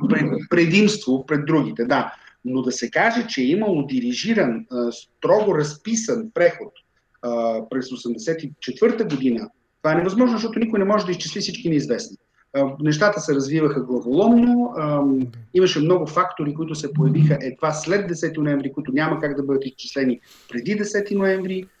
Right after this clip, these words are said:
Speaker 1: Появи се вече значителна българска опозиция, тя се превърна в значителна мащабна политическа сила,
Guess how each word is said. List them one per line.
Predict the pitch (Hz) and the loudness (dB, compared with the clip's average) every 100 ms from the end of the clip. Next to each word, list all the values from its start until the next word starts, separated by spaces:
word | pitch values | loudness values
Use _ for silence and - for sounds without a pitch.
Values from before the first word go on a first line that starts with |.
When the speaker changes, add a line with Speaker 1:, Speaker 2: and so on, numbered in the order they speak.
| - _ | -20 _
Speaker 1:
Появи | - 143 160 | 2 4 4
се | 151 | 2
вече | 143 143 | 0 0
значителна | 131 139 135 160 135 127 | 0 -2 -2 0 2 2
българска | 135 127 120 - | 2 2 -2 -6
опозиция, | 107 117 147 214 - | -8 -4 -2 -2 -2
тя | 156 | -2
се | 151 147 | -2 -2
превърна | 131 135 143 123 | -2 0 2 0
в | 113 | 0
значителна | 123 - 151 139 123 | -4 -4 -2 0 0
мащабна | 113 127 127 123 - | 0 0 0 0 -4
политическа | 113 113 127 - - | -6 -4 -4 -6 -8
сила, | - - 190 185 | -6 0 4 6